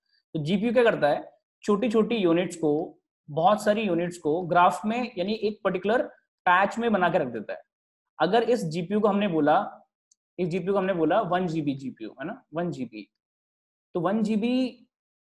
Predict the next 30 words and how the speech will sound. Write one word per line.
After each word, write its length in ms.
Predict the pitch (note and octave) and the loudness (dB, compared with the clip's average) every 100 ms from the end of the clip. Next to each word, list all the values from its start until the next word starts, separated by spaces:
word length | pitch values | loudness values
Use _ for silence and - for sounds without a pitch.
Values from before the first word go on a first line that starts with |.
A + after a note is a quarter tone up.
| _ _ _ _ _ - | _ _ _ _ _ 0
हंड्रेड 340 | F3+ A3+ G#3+ | 2 2 2
परसेंट 320 | G#3+ F#3+ F3+ | 0 0 -4
है 120 | C#3+ A2 | -4 -6
ये, 140 | G#2 | -6
मतलब 360 | C3 D#3 A#3 G#3+ | -6 -2 -2 0
इस 140 | G#3 E3+ | -4 -4
वन 200 | F3 F#3 | -4 -4
जीबी 220 | F#3 G3+ | -2 -2
को 100 | B3 | -2
छोटे-छोटे 460 | G#3 G3 G3 G3+ G#3+ | 0 -2 0 0 2
पैचेस 320 | G3 F3+ G3 | 0 -2 -2
में 100 | G#3 | 0
डिवाइड 260 | E3 D#3 | 0 0
कर 120 | D3+ G#2+ | -2 -8
दिया। 220 | G#2 G2 _ _ _ _ _ _ _ _ _ _ _ - | -10 -20 _ _ _ _ _ _ _ _ _ _ _ -6
यानी 180 | E3 G#3 | -4 -2
कि 100 | A3+ | -4
एक 340 | A3+ A3 G#3 | -4 -4 0
डेडिकेटेड 640 | E3 E3+ G3 A3+ G#3+ C4 A3+ | 2 4 4 4 4 2 2
ये 140 | F#3+ | 4
वाला 220 | F#3+ G3+ | 6 6
जो, 400 | G#3+ B3 B3+ - - | 6 6 4 -2 -4
ये 140 | F3+ | 0
वाली 160 | G3+ A3 | 0 0
जो 160 | A3+ | -2
सर्विस 360 | B3 F3+ F#3+ G3+ | 0 0 0 0
होगी, 340 | E3 E3 B3 F#3+ | -2 -4 -8 -6
वो 200 | F#3 A#3 | -4 0
इस 160 | A#3 A3 | 0 0
parti-, 220 | A3 A#3 | -2 -2